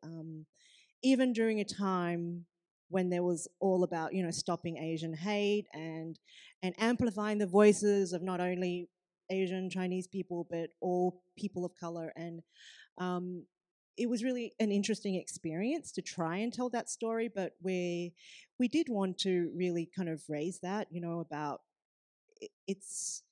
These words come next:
how do you look, we, we wanted, I mean, when you tell a story that you've lived, it's very different to an outsider telling that story. And, you know, I can think of many awarded and lauded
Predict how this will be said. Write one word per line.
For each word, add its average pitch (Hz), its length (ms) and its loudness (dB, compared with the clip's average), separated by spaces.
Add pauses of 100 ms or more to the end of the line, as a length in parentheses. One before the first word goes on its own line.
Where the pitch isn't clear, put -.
(720)
how 220 180 -2
do 226 80 -2
you 220 120 0
look, 220 240 4
we, 220 640 2
we 214 200 2
wanted, 240 320 2 (160)
I - 40 2
mean, 247 200 2 (320)
when 269 160 -4
you 294 80 -2
tell 254 300 -2
a 254 40 0
story 190 800 2 (1500)
that 202 220 6 (240)
you've 196 240 6
lived, 185 560 -2 (240)
it's 220 120 -8
very 214 200 2
different 202 520 0
to 190 220 4
an 180 80 6
outsider 170 560 -2
telling 160 380 -4
that - 140 -8
story. 156 580 -2 (420)
And, 180 420 2 (160)
you 220 120 2
know, 208 100 4
I 202 60 2
can 208 160 -4
think 202 180 -2
of 196 160 0 (340)
many 196 520 0
awarded 180 840 0
and 170 360 -4 (100)
lauded 175 540 0